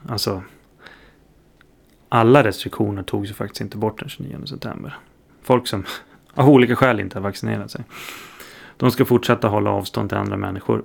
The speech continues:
plus undvika kontakter med personer som är i riskgrupp eller som är sjuttio år och äldre. Sen bör det tilläggas, alltså, kravet är att det är personer som av olika skäl själva har valt att inte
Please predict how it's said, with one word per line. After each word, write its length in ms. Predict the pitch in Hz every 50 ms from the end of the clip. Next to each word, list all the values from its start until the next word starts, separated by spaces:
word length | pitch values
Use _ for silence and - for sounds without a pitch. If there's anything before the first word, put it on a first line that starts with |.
| - _
plus 280 | - - 117 110 - -
undvika 540 | - 113 101 95 95 98 101 98 - - 101
kontakter 680 | - - 98 - - 107 95 - - - - 104 - -
med 200 | 120 107 95 -
personer 440 | 107 104 - 117 104 101 104 101
som 160 | 95 - 107 101
är 180 | 98 98 -
i 20 | 101
riskgrupp 680 | 110 127 120 - - - - 139 143 139 - - -
eller 220 | 120 117 117 110
som 160 | 107 - 104
är 40 | 95
sjuttio 400 | 98 - - 107 101 - - -
år 180 | - - - 73
och 60 | 76
äldre. 280 | 67 - - - - - - - - - - - - - - - - - - - - - _ _ _ - _
Sen 220 | - - 143 151 139
bör 160 | 117 104 101
det 60 | 101
tilläggas, 600 | - - 113 101 104 120 113 101 98 - - - - - _ _ _ _ _ _ _ _ _ _ _ _ _ _
alltså, 320 | - 110 95 - 101 92 - - _ _ _ _ _ _ _ _ _ _ _ - - _ _
kravet 480 | - - 135 139 151 139 110 101 - -
är 280 | 107 101 98 113 - - _ _ _ _ _ _ _ _
att 160 | - 110 -
det 100 | - 104
är 100 | 92 95
personer 540 | 95 - 104 - - 113 101 104 101 98 98
som 200 | - - 104 95
av 140 | 95 104 -
olika 380 | 117 107 104 101 98 - 104
skäl 320 | - - 110 95 92 92 90
själva 580 | - - - - 139 123 107 107 117 123 156
har 180 | 131 - 104 95
valt 580 | 92 92 87 92 95 - - _ - - - - _ _ - _
att 180 | - 120 -
inte 400 | 107 107 95 95 - - 107 101